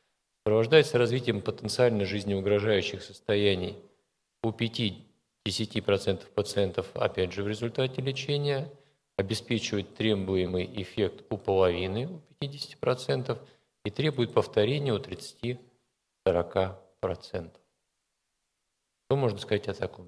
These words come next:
методе? А? Надо гнать в зашей.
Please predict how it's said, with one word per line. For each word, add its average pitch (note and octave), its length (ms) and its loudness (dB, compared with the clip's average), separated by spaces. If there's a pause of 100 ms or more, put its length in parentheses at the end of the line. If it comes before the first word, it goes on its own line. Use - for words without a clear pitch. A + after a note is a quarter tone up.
методе? E2+ 300 -12 (2250)
А? C3+ 400 4 (400)
Надо C#3 540 4
гнать A2 400 2
в G#2 40 -16
зашей. G2 520 0